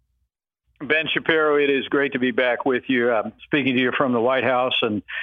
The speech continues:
uh, just thank you, thank you for your s-, strong conservative voice on the airwaves and on the internet all across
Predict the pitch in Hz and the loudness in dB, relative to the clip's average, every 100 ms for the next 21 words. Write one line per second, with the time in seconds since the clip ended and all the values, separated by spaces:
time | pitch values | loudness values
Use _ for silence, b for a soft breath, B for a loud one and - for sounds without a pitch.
0 | B B B _ - 123 113 165 156 - | B B B _ -2 0 2 0 0 -2
1 | - 165 170 160 160 143 127 151 143 143 | 0 0 0 0 2 2 0 0 0 0
2 | 139 - 143 135 117 120 113 - 247 - | -2 0 0 2 2 0 0 -2 -4 -4
3 | - - 156 156 156 147 131 - 151 139 | -4 0 2 2 0 0 -2 0 0 2
4 | 135 120 117 117 113 104 - - _ B | 2 0 0 2 0 -2 -6 -10 _ B
5 | B B - 127 131 135 151 147 139 139 | B B -2 0 2 2 2 2 2 2
6 | 131 117 135 120 117 117 110 117 117 110 | 0 0 0 0 0 0 0 2 2 0
7 | 110 107 110 107 127 110 | 0 0 0 -2 -2 -2